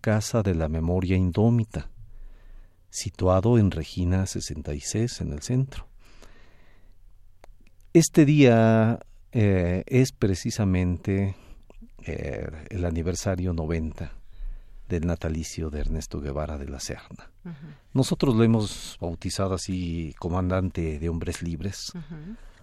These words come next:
Speaker 1: un poco parafraseando como se le decía a Sandino, el general de hombres libres.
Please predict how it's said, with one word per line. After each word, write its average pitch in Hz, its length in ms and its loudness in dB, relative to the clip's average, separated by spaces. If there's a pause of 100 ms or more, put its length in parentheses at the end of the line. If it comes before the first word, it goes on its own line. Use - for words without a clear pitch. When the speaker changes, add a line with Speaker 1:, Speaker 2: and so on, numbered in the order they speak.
(120)
Speaker 1:
un 135 120 4
poco 147 240 6
parafraseando 110 720 6
como 92 260 2
se 95 140 -2
le 87 120 2
decía 95 360 0
a 90 40 2
Sandino, 87 540 -2 (360)
el 87 120 -4
general 87 440 0
de 87 80 0
hombres 78 360 -4
libres. - 460 -10